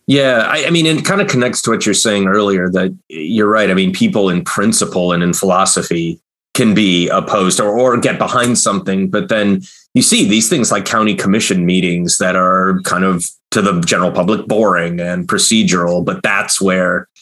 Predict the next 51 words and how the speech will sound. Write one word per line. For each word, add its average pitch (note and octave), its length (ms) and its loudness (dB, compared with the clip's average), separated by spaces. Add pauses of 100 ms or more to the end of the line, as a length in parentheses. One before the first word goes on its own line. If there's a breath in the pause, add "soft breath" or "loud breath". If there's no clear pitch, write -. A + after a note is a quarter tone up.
(560 soft breath)
they A2+ 100 0
have G#2+ 160 -2
to G2+ 60 2
be G2+ 100 2
changed. B2+ 220 0
I G2+ 40 0
mean, A#2 120 0
I A#2+ 80 4
was D#3+ 100 2
kinda - 200 -2
curious G#2+ 400 0
how G2+ 140 0
well G2 200 2
attended F#2 580 -2
the, F2 340 -2
the F2 80 -2
meeting F2+ 320 2
itself G#2 440 -2
was, E2+ 300 -2
like F#2+ 160 -2
how - 80 -4
many F2+ 180 0
people, F2 500 -2
like, F#2+ 220 0
was G2 160 2
it, F#2+ 180 -2 (380 loud breath)
was B2+ 240 2
it G2+ 140 0
that G#2 260 -2
big G#2 180 2
of E2+ 100 -2
a F2 120 0
deal F2+ 400 0
that F2+ 180 -4
people F2+ 260 -2
showed F2 340 0
up F2+ 220 -2
and F2 220 0
tried F2 320 -2
to, E2+ 180 -2 (140)
you F2 80 0
know, E2+ 200 -4 (600 loud breath)
be A2 180 4
in G2 80 4
the F#2+ 80 2
hearing F#2+ 400 0
or F2 140 0
offer F2+ 300 0
testimony F2 680 0
or E2+ 120 0
anything? F2 540 -2